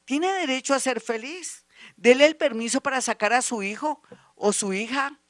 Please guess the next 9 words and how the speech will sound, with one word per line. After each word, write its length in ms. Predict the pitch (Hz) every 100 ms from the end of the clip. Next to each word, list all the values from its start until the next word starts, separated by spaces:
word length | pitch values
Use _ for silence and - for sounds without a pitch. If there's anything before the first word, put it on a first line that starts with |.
| _ _
de, 540 | 208 180 175 170 160
eh, 40 |
de 200 | 151 185
Colombia. 680 | - 190 202 269 349 359 285 _ - _ _
Por, 220 | 208 208
deje 300 | 185 214 214
el 100 | 285
egoísmo. 800 | 285 220 202 220 285 285 220 139 _ _ - _
Así 560 | 208 - 214 240 320